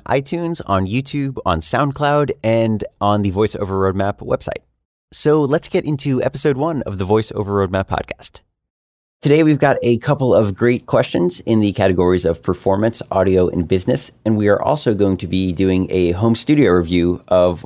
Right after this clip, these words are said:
one of our listeners' audio. So let's jump right into our first question. This is in the performance category, and today's performance question comes from Kenny, who asks, "What quick warm-up techniques are the most effective?" This is a great question. Um, warming up is definitely a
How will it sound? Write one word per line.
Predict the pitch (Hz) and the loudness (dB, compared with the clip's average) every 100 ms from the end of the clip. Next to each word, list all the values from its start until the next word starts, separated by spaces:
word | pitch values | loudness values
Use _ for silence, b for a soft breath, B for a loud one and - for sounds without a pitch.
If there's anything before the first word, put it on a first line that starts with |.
| - | -2
one | 95 | 0
of | 98 | 2
our | 85 87 | 2 2
listeners' | 85 85 90 82 87 - | 0 -2 -2 -2 -2 -2
audio. | - 127 - - _ _ _ _ _ | -2 -2 -2 -6 _ _ _ _ _
So | - 165 117 | 0 2 2
let's | 120 170 - | 0 -2 0
jump | 110 160 160 | 0 0 2
right | 147 | 0
into | 147 170 147 | 0 0 2
our | 117 | 2
first | - 120 - | 2 -2 0
question. | 120 127 160 170 165 | -2 -2 -2 -4 -2
This | 123 - | -2 -2
is | 117 - | -2 -2
in | 113 110 | 0 2
the | 107 | 0
performance | 95 101 - 156 160 - | 0 -2 0 0 0 -2
category, | - 85 87 90 90 - | 0 0 2 2 2 0
and | 95 | -2
today's | 107 110 123 | -4 -4 -4
performance | - 107 - 117 110 | -4 -6 -2 0 0
question | - 92 - 90 | 0 -2 -2 -4
comes | 90 95 90 | -4 -2 -2
from | - 95 87 | -2 -4 0
Kenny, | 147 120 - _ | 2 0 -2 _
who | - 98 | 0 2
asks, | - - - - _ _ _ _ | 2 -4 -12 -16 _ _ _ _
"What | - 147 - | 0 0 0
quick | - 175 120 | 2 2 2
warm-up | 131 123 - | 2 2 0
techniques | 85 92 85 - | -2 0 -2 0
are | 95 | 0
the | 92 | 0
most | 92 87 | 0 -2
effective?" | 85 82 - - - _ _ _ _ _ | -2 -4 -6 -16 -20 _ _ _ _ _
This | 156 | -4
is | 165 | -2
a | 160 | 2
great | 156 151 | 2 2
question. | 156 - 82 | 0 0 -2
Um, | 82 101 101 | 0 0 0
warming | 127 143 131 | 2 4 2
up | 123 - | 0 -2
is | 98 95 - | -2 -2 0
definitely | 117 - 113 110 101 - | 0 2 2 2 2 0
a | 98 92 92 82 | 0 2 0 -2